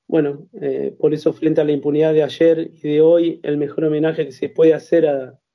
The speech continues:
a todas las Beatrices es luchar incansablemente por la memoria, verdad y justicia,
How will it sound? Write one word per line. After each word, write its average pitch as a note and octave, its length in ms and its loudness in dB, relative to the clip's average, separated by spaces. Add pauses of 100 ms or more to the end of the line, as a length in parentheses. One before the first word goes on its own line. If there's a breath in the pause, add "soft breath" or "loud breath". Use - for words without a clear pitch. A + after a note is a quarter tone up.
(180)
a B2+ 160 -12
todas D#3+ 280 2
las C#3 140 -2
Beatrices E3 800 -2 (420)
es C#3 140 -6
luchar D#3 320 -4
incansablemente D3+ 720 -2
por C#3+ 140 -8
la C#3 80 -4
memoria, D#3+ 680 0 (160)
verdad D#3+ 140 2
y D#3+ 80 0
justicia, E3+ 720 -4